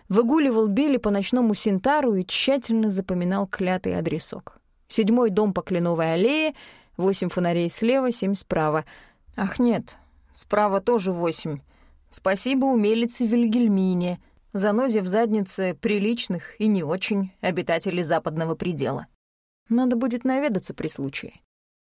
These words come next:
Проверить, не померла ли ни за грош обаятельная негодяйка, исключительно из уважения к ее отцу, разумеется, и слабости к брошенным детишкам.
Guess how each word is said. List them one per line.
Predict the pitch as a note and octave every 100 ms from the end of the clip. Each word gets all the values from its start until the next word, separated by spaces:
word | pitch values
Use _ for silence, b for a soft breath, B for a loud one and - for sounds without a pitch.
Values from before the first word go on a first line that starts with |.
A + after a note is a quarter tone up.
| _
Проверить, | - G3 G#3+ C4+ A#3+ - _ _ _ _ -
не | A3+
померла | B3+ C#4 D4 D#4+ E4+
ли | B3+ D#3 - _ _ -
ни | G3+
за | G3 G#3+
грош | G3 F#3 D#3+ - -
обаятельная | E3+ F3 F3 F3+ E3+ E3+
негодяйка, | E3+ E3+ E3+ D#3 D3+ D3 D#3+ B B B B _ -
исключительно | E3+ - D#3 C#3+ - B3+ E4 C#4+ C4+
из | G#3
уважения | F#3 F#3+ F#3 A3 A3
к | G#3
ее | G3 F#3 G#3
отцу, | G3 - F3+
разумеется, | C#3+ D3 D#3 D3+ D3 -
и | F3+ G#3 A3+ F#3+ B B B B -
слабости | - F3+ G#3 G#3+ G3 - G3
к | E3
брошенным | D#3 D#3 E3 - E3 D#3 D#3
детишкам. | E3+ - F#3 - G#3 F#3+